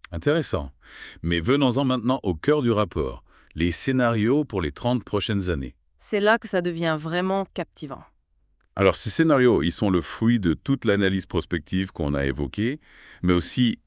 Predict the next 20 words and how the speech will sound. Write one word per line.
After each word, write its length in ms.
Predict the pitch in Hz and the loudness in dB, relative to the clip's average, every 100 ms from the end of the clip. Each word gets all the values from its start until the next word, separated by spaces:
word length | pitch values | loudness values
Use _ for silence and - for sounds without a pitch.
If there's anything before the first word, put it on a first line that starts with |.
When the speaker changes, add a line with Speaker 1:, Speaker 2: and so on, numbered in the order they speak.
| - | -14
Speaker 1:
des 220 | 87 95 | 2 2
visions 400 | 85 101 110 113 | 2 2 2 4
recueillies 580 | 95 127 127 123 127 123 | 2 2 2 2 2 0
auprès 320 | 90 78 - | -2 -2 0
de 120 | 101 85 | 0 0
jeunes 360 | 85 113 98 - | 0 0 0 -2
et 100 | 67 | -4
de 100 | 73 | -4
personnalités 840 | - 113 - 98 85 78 - 87 | -4 -6 -4 -2 -2 -4 -2 -2
méditerranéennes. 840 | 80 76 76 78 71 69 58 50 - _ _ _ | -2 -4 -4 -4 -2 -4 -8 -12 -18 _ _ _
Speaker 2:
Ils 120 | 220 | -2
ont 80 | 220 | 0
utilisé 460 | 233 - 233 233 247 | -2 -4 -6 0 2
un 120 | 240 | 2
outil 280 | 220 - 247 | -2 -6 -4
particulier 720 | 254 - - - 247 226 240 | -4 -4 -12 -10 -6 -2 -2
pour 200 | - 208 | -2 -10
construire 380 | 214 202 262 262 | -8 -6 -6 -6
ces 100 | 226 | -8
scénarios, 480 | - 196 185 196 | -6 -4 -2 -6